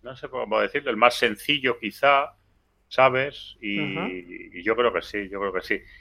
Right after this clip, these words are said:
Speaker 1: Quizá está un poco más centrado en la fotografía de, de paisaje.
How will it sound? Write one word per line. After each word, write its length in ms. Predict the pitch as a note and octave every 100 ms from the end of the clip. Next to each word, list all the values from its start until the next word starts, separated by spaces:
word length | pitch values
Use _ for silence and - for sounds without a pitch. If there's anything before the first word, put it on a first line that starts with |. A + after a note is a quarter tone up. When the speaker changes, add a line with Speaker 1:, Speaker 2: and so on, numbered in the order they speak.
| _
Speaker 1:
Quizá 880 | - A2 - - C3 C3 B2+ B2+ B2
está 220 | A#2 -
un 80 | B2
poco 240 | B2 A#2+
más 240 | A#2+ A#2+ A#2+
centrado 400 | A#2+ G#2+ A2+ A#2
en 60 | A2+
la 80 | A2
fotografía 760 | A#2+ - G2+ G2+ - A2+ A2
de, 360 | G#2+ G#2+ G#2+ G#2
de 120 | G#2
paisaje. 800 | - G#2 - D3+ D#3 - C#3+ G#3